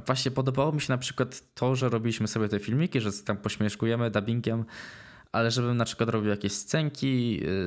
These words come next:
y, mo-, scenki właśnie mógłbym robić jakieś, ale że cały, nie wiem, na przykład zdubbingować odcinek czy coś w tym stylu, zdubbingować jakąś książkę, mangę, coś w tym, nie, raczej to nie jest moja,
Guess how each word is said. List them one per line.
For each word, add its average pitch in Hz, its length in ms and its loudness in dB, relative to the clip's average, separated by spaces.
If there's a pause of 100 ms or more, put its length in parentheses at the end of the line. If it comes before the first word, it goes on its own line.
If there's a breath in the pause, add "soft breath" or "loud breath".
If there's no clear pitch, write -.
y, 80 40 -2
mo-, 110 280 0
scenki 135 320 0
właśnie 113 260 0
mógłbym 110 300 2
robić 147 280 2
jakieś, 120 300 0
ale 113 220 2 (720 loud breath)
że 110 80 -4
cały, 113 280 2
nie 104 80 2
wiem, 101 200 2
na 90 80 0
przykład - 260 -2
zdubbingować 104 640 -2
odcinek 139 440 -2
czy - 80 -8
coś 113 160 -2
w - 40 -10
tym 104 140 0
stylu, 131 320 0
zdubbingować 104 600 0
jakąś 98 460 -2 (920 soft breath)
książkę, 143 520 0 (720 loud breath)
mangę, 110 460 0
coś - 140 -6
w - 40 -10
tym, 120 180 -2
nie, 113 80 0 (720)
raczej 110 340 2
to 104 120 0
nie 107 140 2
jest 101 200 0
moja, 95 320 2